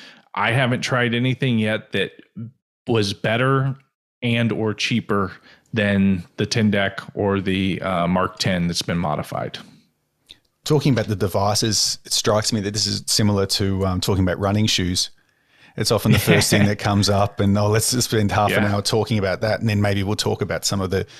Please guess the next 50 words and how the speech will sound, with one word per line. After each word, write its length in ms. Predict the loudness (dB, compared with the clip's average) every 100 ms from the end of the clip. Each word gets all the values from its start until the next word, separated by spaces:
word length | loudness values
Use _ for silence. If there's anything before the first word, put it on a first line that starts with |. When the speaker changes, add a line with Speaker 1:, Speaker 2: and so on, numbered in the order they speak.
| -20 -20 -20 -14
Speaker 2:
specifics, 560 | -10 -4 -2 0 -2 -2
like 160 | 0 0
whether 160 | 0
we 100 | 0
should 240 | 0 -2 -2
be, 240 | -4 -4 -2
whether 240 | -2 0
they 280 | 0 0 -2
actually 420 | -4 -4 -4 -6 -12 _ _ _ -4
are 60 | 0
likely 320 | 2 2 -2
to 80 | 0
be 80 |
weak 340 | 0 0 -2 0
and 220 | -2 0
where 140 | 0
the 80 | 0
strength 340 | 0 2 2 2
is 100 | 0
important 460 | 0 0 2 0
to 80 | 0
them 180 | 2 2
and 120 | 0
the, 180 | -2 -4
the 80 | -2
setup 420 | 0 0 0 -2
and 100 | -2
everything." 260 | -2 -4 -6 -8 -10 -2
So 100 | 0
we, 60 |
we've 320 | 0 0 -2
spent 200 | 0 2
a 40 | 4
lot 140 | 2
of 60 | 2
time 280 | 0 0 0
covering 340 | -2 0 0
the 80 | 0
really 240 | -2 -2
important 480 | -4 -2 -2 -2 -4
stuff 280 | -2 -4 -4
there. 280 | -6 -4 -2
And, 160 | -4 -8 -20 -20 -6
and 160 | -2 0
it, 160 | 0
it's 160 | -2 0
good 160 | 0 2
to 80 |
have 160 | 0 0
some, 380 | 0 0 -2